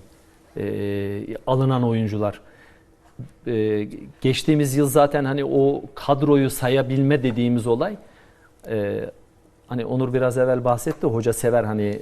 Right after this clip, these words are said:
aynı oyuncularla oynama. İstikrar budur. Biz şimdi, e, bazı şeylere, e, yanlış şey yapıyoruz ve abartıyoruz.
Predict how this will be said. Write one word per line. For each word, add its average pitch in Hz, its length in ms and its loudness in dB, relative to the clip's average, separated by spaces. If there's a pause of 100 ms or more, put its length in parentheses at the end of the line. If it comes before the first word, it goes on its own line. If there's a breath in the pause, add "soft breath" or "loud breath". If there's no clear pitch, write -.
(140)
aynı 113 260 0
oyuncularla 110 540 0
oynama. 107 280 -2 (400 loud breath)
İstikrar 185 540 -2
budur. 147 240 0
Biz 135 140 -6
şimdi, 156 260 -4
e, 127 920 -4
bazı 139 240 0
şeylere, 156 300 2
e, 131 400 -2
yanlış 143 360 2
şey - 360 -2
yapıyoruz 135 400 0
ve 139 120 2
abartıyoruz. 120 720 0